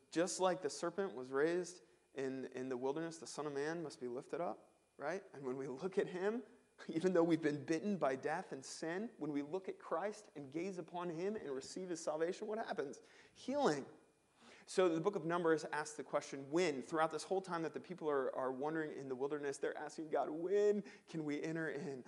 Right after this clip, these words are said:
When can we enter in?" We know that for forty years they had to wait. And Deuteronomy, the Jewish, uh, name for it, is the words. And this one, uh, asks the question, "How do you live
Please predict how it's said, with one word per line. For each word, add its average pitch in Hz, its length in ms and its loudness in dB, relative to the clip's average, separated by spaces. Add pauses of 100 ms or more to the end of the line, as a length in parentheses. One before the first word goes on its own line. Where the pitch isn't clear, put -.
(160)
When 180 380 -2
can 156 220 -8
we 139 140 -4
enter 135 240 -2
in?" 123 220 -4
We 131 80 -4
know 131 180 -2
that 120 240 -8
for 127 100 -6
forty 131 360 -6
years 117 380 -6 (340)
they 127 80 -4
had 123 200 -2
to 135 80 -12
wait. 117 220 -4 (400)
And 139 220 0 (160)
Deuteronomy, 147 800 4 (100)
the 135 60 0
Jewish, 131 560 0
uh, 127 100 -4
name 127 220 -4
for 127 200 -4
it, 113 120 -4
is 123 260 -4 (220)
the 127 80 -4
words. 120 600 -2 (320)
And 123 260 -2 (120)
this 147 260 2
one, 135 400 -4 (100)
uh, 120 300 0 (200)
asks 120 300 -6
the 127 80 -6
question, 117 400 -8 (180)
"How 143 520 2
do 131 80 -12
you 123 180 -8
live 117 320 -4